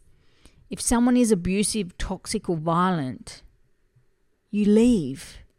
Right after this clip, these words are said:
It doesn't align with your energy more. If you need to find help, find it, please. There is so many places out there, helplines, lifelines. Find the support that you need.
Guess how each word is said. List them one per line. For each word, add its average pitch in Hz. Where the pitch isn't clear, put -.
It -
doesn't 226
align 202
with 190
your 180
energy 185
more. 156
If -
you 214
need 220
to 202
find 180
help, 180
find 190
it, -
please. 165
There 185
is 185
so 196
many 196
places 175
out 170
there, 151
helplines, 185
lifelines. 175
Find 208
the 208
support -
that 175
you 160
need. 151